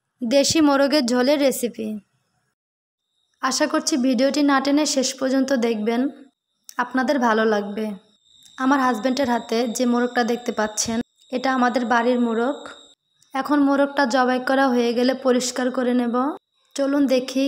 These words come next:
কি কি লাগছে আমার মোরগ রান্না করতে। এখানে এক কেজি থেকে একশো গ্রাম কম মোরগটা কেটে ভালো করে পরিষ্কার করে ধুয়ে নিয়েছি। পরিষ্কার করে ধুয়ে নেওয়ার পর এখন আমার মাংস রান্না করতে যা যা লাগছে,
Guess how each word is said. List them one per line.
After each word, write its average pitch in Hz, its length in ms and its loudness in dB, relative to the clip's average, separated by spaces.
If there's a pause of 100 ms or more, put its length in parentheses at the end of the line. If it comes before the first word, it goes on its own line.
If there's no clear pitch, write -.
কি 262 140 -4
কি 269 140 -2
লাগছে 240 380 0
আমার 262 180 0
মোরগ 247 340 0
রান্না 240 280 -4
করতে। 233 280 -8 (800)
এখানে 294 280 0 (100)
এক 277 140 -6
কেজি 269 240 0 (100)
থেকে 262 220 0 (120)
একশো 247 220 -2
গ্রাম 269 260 2 (140)
কম 247 180 2 (540)
মোরগটা 254 460 0 (120)
কেটে 269 240 0
ভালো 233 240 -2
করে 269 180 0 (100)
পরিষ্কার 247 480 -4
করে 269 180 2
ধুয়ে 233 220 -2
নিয়েছি। 240 440 0 (680)
পরিষ্কার 285 480 0
করে 330 140 2 (100)
ধুয়ে 247 160 2
নেওয়ার 233 320 0
পর 240 180 2 (120)
এখন 247 180 -2
আমার 269 240 2
মাংস 233 240 -2
রান্না 226 360 0
করতে 233 240 -4
যা 220 180 0
যা 233 140 0
লাগছে, 226 480 -2